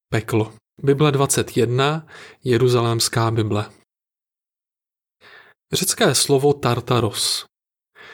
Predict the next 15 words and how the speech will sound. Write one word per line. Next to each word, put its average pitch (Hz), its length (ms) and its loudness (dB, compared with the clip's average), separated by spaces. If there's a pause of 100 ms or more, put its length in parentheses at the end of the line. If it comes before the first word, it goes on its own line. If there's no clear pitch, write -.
(200)
Význam: 113 800 -2 (680)
ponížený 208 540 2
stav - 380 -2
démonů, 107 600 2
což - 280 -2
jsou 165 300 2
zlé 143 420 2
duchovní 127 560 0
bytosti. 120 640 -2 (840)
Přeloženo 160 520 2
jako 143 500 0 (680)
Tartaros, 113 840 0 (520)
český 165 420 -2
studijní 135 560 0
překlad, - 720 -4